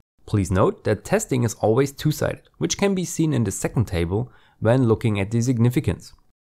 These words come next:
When you are testing one-sided, which of course has to be stated in advance, you can divide the p-value by two. So, assuming I hypothesized not only a difference in pay or income, but rather specifically stated that men have a higher income than women,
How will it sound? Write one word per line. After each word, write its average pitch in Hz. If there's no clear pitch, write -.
When 135
you 208
are 202
testing 170
one-sided, 117
which 123
of -
course 175
has 151
to -
be 117
stated 107
in 95
advance, 95
you 196
can 220
divide 107
the 92
p-value 95
by 110
two. -
So, -
assuming 202
I 104
hypothesized 135
not 143
only 139
a 104
difference 101
in 87
pay 92
or 98
income, 113
but 123
rather 156
specifically 185
stated 147
that 82
men 117
have 127
a 92
higher 135
income 120
than 85
women, 123